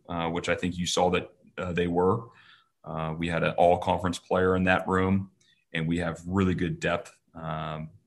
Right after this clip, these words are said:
in that inside linebacker room. And so now I see that spreading throughout the whole defense now, him being able to make sure we're picking out the right body types at all positions. Uh, but Bob, Bob's always been a big-time, uh, a recruiter for us,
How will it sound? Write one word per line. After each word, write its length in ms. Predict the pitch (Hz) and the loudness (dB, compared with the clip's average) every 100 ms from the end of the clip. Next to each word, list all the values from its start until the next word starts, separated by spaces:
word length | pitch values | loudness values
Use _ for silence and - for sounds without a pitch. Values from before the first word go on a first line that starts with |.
| - | -8
in 100 | 87 | -4
that 140 | 82 | -2
inside 260 | 82 - 80 | -2 -2 -2
linebacker 440 | 82 82 82 78 | -2 0 -2 -4
room. 260 | 82 82 82 - - - - - - - - | -6 -4 -6 -10 -20 -20 -20 -20 -20 -4 0
And 100 | 98 | 8
so 180 | 110 | 10
now 220 | 101 110 107 | 12 12 12
I 80 | |
see 220 | 110 110 107 | 12 10 10
that 280 | 104 117 | 10 10
spreading 380 | - - 104 104 | 6 6 8 8
throughout 300 | 95 101 98 | 8 4 4
the 60 | 98 | 6
whole 200 | 104 92 | 4 6
defense 440 | 95 104 95 92 | 4 4 2 2
now, 220 | 92 87 | 2 2
him 200 | 87 90 | 2 0
being 140 | 87 90 | 2 2
able 200 | 90 90 | 2 2
to 380 | - 87 85 85 - | 0 0 0 -4 -8
make 220 | - 95 87 | -4 -2 -2
sure 160 | 92 | 0
we're 100 | 90 | 0
picking 240 | - 98 95 | 2 2 4
out 120 | 90 | 2
the 80 | 90 | 4
right 220 | 95 90 | 4 4
body 220 | 95 95 | 4 4
types 420 | 98 98 98 95 | 4 4 4 2
at 60 | 87 | 2
all 140 | 92 | 2
positions. 840 | 92 87 98 95 104 107 - - - _ _ _ _ _ - | 2 2 0 2 0 0 -4 -8 -12 _ _ _ _ _ -20
Uh, 320 | 90 80 80 80 _ - | -14 -12 -12 -14 _ -2
but 160 | 85 | 4
Bob, 480 | 98 95 92 76 - - | 10 10 10 6 -2 -12
Bob's 440 | 82 101 104 101 101 | -2 8 10 10 10
always 280 | 101 98 | 8 8
been 160 | 87 92 | 6 4
a 120 | 87 | 4
big-time, 640 | 82 98 90 98 92 92 87 | 2 2 2 4 6 6 6
uh, 300 | 85 82 80 - _ _ _ _ _ - - | 4 4 0 -6 _ _ _ _ _ -12 -4
a 100 | 85 | -2
recruiter 400 | 82 - 117 110 | -2 0 4 4
for 360 | 110 110 110 | 2 4 4
us, 280 | 110 - - | 4 0 -4